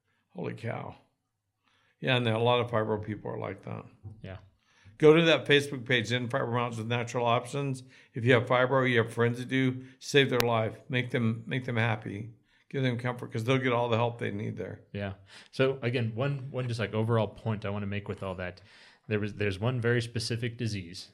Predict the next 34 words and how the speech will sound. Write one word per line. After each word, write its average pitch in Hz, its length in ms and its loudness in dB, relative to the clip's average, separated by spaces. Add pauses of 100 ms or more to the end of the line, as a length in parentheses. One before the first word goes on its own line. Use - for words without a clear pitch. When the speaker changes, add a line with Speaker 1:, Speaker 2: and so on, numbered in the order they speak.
Speaker 2:
that 92 120 -10
had 107 220 -2
no 117 120 0
cure, 92 380 -8 (680)
uh, 95 140 -4
forever. 101 500 -2 (220)
And 101 180 -6
so, 101 220 -2
and 98 240 -8
there 92 60 -8
still 127 240 -4
isn't 104 240 -4
a 95 60 -8
cure 95 500 0
necessarily, 107 560 -2
but 117 460 -2 (260)
by 98 100 -6
just - 480 -6
diving 123 380 0
a - 20 -4
little 123 160 -2
bit 127 140 -6
deeper, 113 340 -8 (160)
peeling 131 280 -6
back 120 220 -4
the 113 80 -4
layers 110 300 0
a 101 80 -4
little 107 180 -4
bit 107 140 -4
more, 98 400 -6
looking 117 400 -2
at 104 240 -4
the 95 200 -6